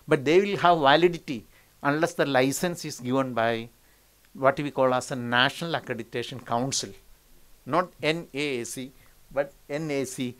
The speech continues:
that will be, and we do not know how this will take place. Secondly, <clears throat> a substantial change in terms of management.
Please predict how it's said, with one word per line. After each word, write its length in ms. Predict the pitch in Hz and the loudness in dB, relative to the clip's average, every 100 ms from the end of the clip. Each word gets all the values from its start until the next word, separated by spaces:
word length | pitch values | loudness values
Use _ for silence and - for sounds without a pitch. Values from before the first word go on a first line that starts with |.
| - _ | -20 _
that 180 | 135 131 | -10 -8
will 80 | |
be, 220 | 113 120 143 | -8 -6 -4
and 280 | 147 135 143 | -4 -6 -4
we 100 | 165 | -4
do 140 | 151 | -2
not 240 | 165 156 | -2 0
know 240 | 143 170 113 | 2 2 2
how 160 | 156 151 | 2 4
this 220 | 135 - | 2 -4
will 80 | 135 | -2
take 260 | 135 123 | -2 -2
place. 280 | 113 113 - - - | -6 -12 -14 -18 -20
Secondly, 560 | - 165 160 175 226 262 _ _ _ | 0 2 2 0 -4 -8 _ _ _
<clears throat> 320 | _ - 110 - | _ -10 -10 -10
a 60 | |
substantial 680 | - 196 - 240 254 233 277 | -2 -2 2 6 6 6 0
change 600 | - - 196 220 - - - | 0 6 8 6 -2 -10 -6
in 160 | 160 | -6
terms 280 | 156 147 139 | -4 -6 -6
of 120 | 143 | -6
management. 600 | 131 120 120 - 113 - | -4 -4 -6 -10 -16 -18